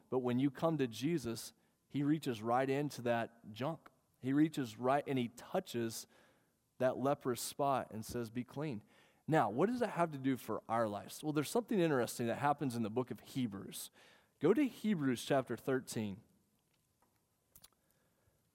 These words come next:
We talked about this with the teenagers a little bit last Wednesday night when Jaron was in here with, with you guys, but Hebrews chapter thirteen.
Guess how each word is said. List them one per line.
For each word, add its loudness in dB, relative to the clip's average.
We -12
talked -2
about 4
this 4
with -6
the 4
teenagers 4
a -2
little 4
bit 2
last 2
Wednesday -2
night -2
when -4
Jaron 0
was -4
in -2
here -2
with, -4
with -10
you 2
guys, 0
but -4
Hebrews 2
chapter 2
thirteen. 0